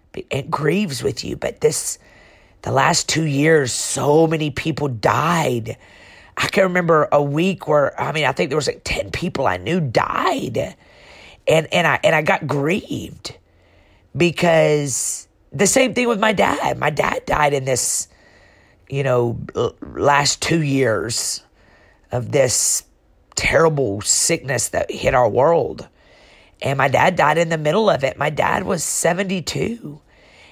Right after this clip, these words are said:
And he, he did so many great things in life, but yet he died and it was like nothing because nobody could come to the funeral. You know, we couldn't, he,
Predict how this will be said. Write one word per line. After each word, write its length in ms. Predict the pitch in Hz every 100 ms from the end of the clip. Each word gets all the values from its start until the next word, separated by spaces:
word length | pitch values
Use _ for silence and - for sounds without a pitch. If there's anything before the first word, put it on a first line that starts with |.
| _
And 140 | 156 170
he, 160 | 175 -
he 140 | 160
did 240 | 170 170
so 300 | - - -
many 200 | 202 214
great 460 | 139 143 156 196 -
things 340 | 170 208 220
in 180 | 180 156
life, 520 | 135 156 - 127 -
but 160 | - 147
yet 420 | - 156 151 - _ _ - -
he 200 | - 208
died 480 | 165 135 165 220 190
and 100 | 160
it 80 | 156
was 160 | 165
like 240 | 151 147 135
nothing 760 | 120 123 135 - 165 143 - - _ _ _ _ _ _
because 360 | - - 185 143
nobody 280 | 151 147 175
could 160 | 185
come 180 | 160 143
to 80 | 143
the 60 | 123
funeral. 560 | - 110 120 131 - _ _ _ _ _ _ _ _ _ _ -
You 120 | 151
know, 80 | 170
we 120 | 185
couldn't, 360 | 214 165 170
he, 200 | 175 175